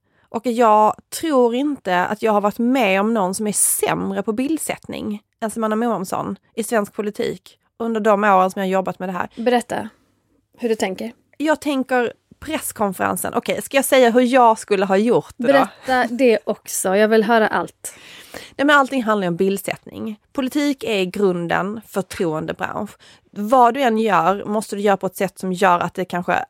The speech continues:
Speaker 1: ökar eller cementerar förtroende som du redan har. Det kan vi ju, det kan vi ju säga att det har ju inte det här gjort. Eh, när liksom ett halvt parti lämnar i vredesmod har du inte ökat ditt förtroende.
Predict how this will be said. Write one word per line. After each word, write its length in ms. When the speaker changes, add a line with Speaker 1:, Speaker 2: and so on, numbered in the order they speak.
Speaker 1:
ökar 1000
eller 200
cementerar 680
förtroende 600
som 180
du 100
redan 340
har. 460
Det 180
kan 140
vi 60
ju, 220
det 100
kan 140
vi 80
ju 80
säga 260
att 100
det 100
har 160
ju 180
inte 560
det 120
här 220
gjort. 420
Eh, 320
när 260
liksom 220
ett 80
halvt 540
parti 500
lämnar 600
i 60
vredesmod 640
har 80
du 100
inte 320
ökat 220
ditt 120
förtroende. 600